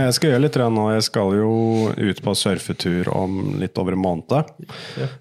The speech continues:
Speaker 1: i to uker. Skal til Portugal, og da skal jeg på en måte introdusere litt mer sånn hit sessions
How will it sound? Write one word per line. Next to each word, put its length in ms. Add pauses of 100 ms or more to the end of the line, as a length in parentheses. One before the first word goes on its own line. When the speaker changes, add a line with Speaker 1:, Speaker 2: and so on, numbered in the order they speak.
(160)
Speaker 1:
i 180
to 200
uker. 280
Skal 160
til 260
Portugal, 440 (120)
og 100
da 380
skal 200
jeg 60
på 80
en 100
måte 540
introdusere 640
litt 200
mer 140
sånn 300
hit 180
sessions 1040